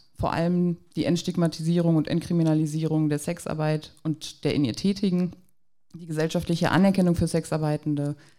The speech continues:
die Verbesserung der sozialen und rechtlichen Situation, ähm, die Legalisierung von Sexarbeit und gesicherte Arbeitsbedingungen,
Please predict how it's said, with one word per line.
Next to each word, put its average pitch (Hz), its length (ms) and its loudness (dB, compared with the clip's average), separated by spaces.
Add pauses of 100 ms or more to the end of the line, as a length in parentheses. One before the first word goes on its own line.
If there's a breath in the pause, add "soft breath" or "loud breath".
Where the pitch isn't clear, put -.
(440 soft breath)
die 170 60 -6
Verbesserung 175 460 2
der 165 80 6
sozialen 165 440 4
und 160 60 4
rechtlichen 165 400 0
Situation, 151 1000 2 (800)
ähm, 147 460 0
die 165 100 2
Legalisierung 175 640 4
von 190 140 2
Sexarbeit 160 500 -2
und 156 180 0
gesicherte 151 520 -2
Arbeitsbedingungen, 156 920 0